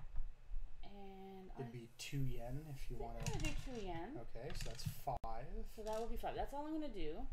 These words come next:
Speaker 2: Okay.
Speaker 1: That will give me five. So three plus two is five, which means I get to place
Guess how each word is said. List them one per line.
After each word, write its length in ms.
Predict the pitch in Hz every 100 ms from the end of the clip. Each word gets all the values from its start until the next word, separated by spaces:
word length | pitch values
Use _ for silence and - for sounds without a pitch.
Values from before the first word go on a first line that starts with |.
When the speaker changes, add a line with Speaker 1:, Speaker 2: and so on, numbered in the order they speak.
| - -
Speaker 2:
Okay. 100 | -
Speaker 1:
That 120 | 185
will 60 | 311
give 140 | 320
me 160 | 302 269 -
five. 300 | 185 151 147
So 140 | 202 190 -
three 180 | 254 247 -
plus 180 | 240 220 -
two 200 | 196 185 180
is 120 | - - -
five, 380 | 220 156 190 269 - - - -
which 140 | 233 254
means 180 | 240
I 40 | 226
get 120 | 208
to 60 | 202
place 240 | 208